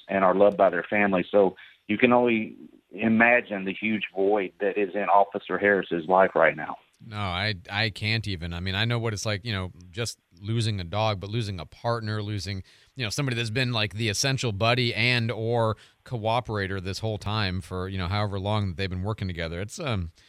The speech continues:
Speaker 2: that's, that's really tough. Do we, do we know what happened? Because it was an on-duty death, right? He was in the active patrol, or, uh, they were on a trail, right?
Speaker 1: Yeah, it was, it was, he was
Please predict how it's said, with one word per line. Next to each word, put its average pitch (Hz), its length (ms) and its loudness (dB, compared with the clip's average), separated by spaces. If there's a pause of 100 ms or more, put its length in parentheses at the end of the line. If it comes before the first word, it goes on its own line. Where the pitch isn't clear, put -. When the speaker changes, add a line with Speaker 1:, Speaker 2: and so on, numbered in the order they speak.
(300)
Speaker 2:
that's, - 220 0
that's 113 320 -6
really 123 260 -2
tough. 139 320 -2
Do 139 120 -4
we, 147 80 -6 (360)
do 156 140 2
we 185 160 2
know 202 380 0
what 180 260 -2
happened? 165 440 0
Because 180 260 0
it 175 40 -2
was 160 160 2
an 139 80 2
on-duty 156 540 2
death, 160 360 0
right? 110 180 2
He 143 100 2
was 143 200 0
in 139 120 0
the 127 120 4
active 123 280 2
patrol, 151 320 -6
or, 131 260 0
uh, 104 300 2
they 104 220 -6
were 117 120 0
on 113 120 0
a 98 40 -2
trail, 151 320 2
right? 90 280 -2 (440)
Speaker 1:
Yeah, 143 300 6
it 160 140 4
was, 160 200 4
it 127 180 4
was, 131 200 4
he 139 140 0
was 131 120 2